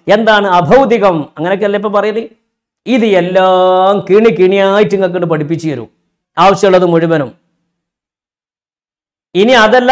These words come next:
നിങ്ങൾക്ക് ഞങ്ങളുടെ അടുത്തേക്ക് വരാൻ പേടിയുണ്ടെങ്കിൽ നിങ്ങൾ സമയം നിശ്ചയിച്ചോളി, ഒരു സ്ഥലം നിശ്ചയിച്ചോളി. ഇസ്തിഖാമയുടെ പ്രിയപ്പെട്ട പണ്ഡിത വിദ്യാർത്ഥികൾ നിങ്ങളുടെ അടുത്ത് കണ്ടുവരും. എങ്ങനെങ്കിലും ഒത്തുപ്പിച്ചിട്ട് നല്ലൽക്ക് പോകാൻ പറ്റുമോ എന്നുള്ളത് നമ്മൾ നോക്കുന്നത്.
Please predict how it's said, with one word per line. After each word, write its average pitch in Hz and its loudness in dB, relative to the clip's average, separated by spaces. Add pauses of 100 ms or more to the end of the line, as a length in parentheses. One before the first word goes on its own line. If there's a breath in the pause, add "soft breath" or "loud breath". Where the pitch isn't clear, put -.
നിങ്ങൾക്ക് 233 0
ഞങ്ങളുടെ 233 2
അടുത്തേക്ക് 240 0
വരാൻ 233 4
പേടിയുണ്ടെങ്കിൽ 220 2
നിങ്ങൾ 214 0 (120)
സമയം 214 2
നിശ്ചയിച്ചോളി, 220 0 (560)
ഒരു 220 4
സ്ഥലം 220 2
നിശ്ചയിച്ചോളി. 202 0 (480)
ഇസ്തിഖാമയുടെ 202 2
പ്രിയപ്പെട്ട 208 0 (560)
പണ്ഡിത 196 2
വിദ്യാർത്ഥികൾ 190 0 (120)
നിങ്ങളുടെ 170 -2
അടുത്ത് 170 -8
കണ്ടുവരും. 135 -6 (520)
എങ്ങനെങ്കിലും 240 2
ഒത്തുപ്പിച്ചിട്ട് 214 -2
നല്ലൽക്ക് 190 -2 (100)
പോകാൻ 185 0
പറ്റുമോ 185 -2
എന്നുള്ളത് 175 -2
നമ്മൾ 165 -4 (100)
നോക്കുന്നത്. 131 -12